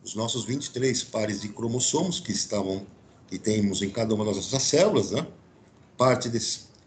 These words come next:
desses cromossomos vieram do pai, parte vieram da mãe, e ali você vai ter a formação lá do seu herdeiro, né? Que vai ter alguns traços, né, de semelhança com os,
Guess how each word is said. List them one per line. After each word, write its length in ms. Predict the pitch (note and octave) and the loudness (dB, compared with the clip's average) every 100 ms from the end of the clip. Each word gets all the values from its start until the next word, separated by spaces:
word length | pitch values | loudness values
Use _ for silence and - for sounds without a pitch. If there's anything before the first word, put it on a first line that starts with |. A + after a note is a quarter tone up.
| _ - | _ -6
desses 240 | A2 - | -2 -2
cromossomos 680 | - B2+ A2 - B2+ A2 F#2 | 0 0 0 0 0 0 0
vieram 280 | G#2 G#2 A2 | 2 2 2
do 100 | D3+ | 0
pai, 280 | - G3+ G3+ | 4 4 2
parte 380 | - G#2+ - | 0 -4 -2
vieram 220 | G2 G2+ A#2 | -4 -2 0
da 140 | D#3+ | 2
mãe, 280 | E3+ A3 A#3 - - - - | 4 4 2 -10 -20 -14 -2
e 80 | |
ali 420 | C4 D#3 D#3 F#3 F3+ - - - | 2 6 6 4 -2 -18 -20 -12
você 260 | D3+ D3+ D#3+ | -6 -2 0
vai 160 | D3 | 0
ter 340 | C3+ B2+ C3 C3 - - | 2 4 4 2 -14 -16
a 60 | A2+ | -10
formação 680 | - B2+ A#2+ - A#2+ A2+ A2 | -2 0 0 0 0 2 2
lá 120 | G#2+ | 2
do 260 | A2 G#2+ G#2 | 2 2 2
seu 420 | - A#2 G2+ - - - | 0 0 -2 -6 -4 4
herdeiro, 560 | C3 G2+ C#3 G#3+ B2 | 4 6 6 8 6
né? 200 | G#2+ E3 - - - - | 2 -2 -8 -20 -20 -2
Que 160 | D4 | 2
vai 260 | G3 E3 G3 | 6 6 6
ter 140 | D#3 | 2
alguns 320 | A#2 C3 - | 0 -2 -4
traços, 500 | - A#2 C3+ - G#2+ | -4 -2 -2 -4 -6
né, 100 | G2 | -4
de 100 | G#2+ | -4
semelhança 720 | G#2 - C3 F3+ A2+ D3 - - - - - - - - | -2 -2 0 2 2 2 -2 -12 -20 -20 -20 -14 -8 -6
com 100 | A2 | -2
os, 280 | A2 - - | -2 -2 -6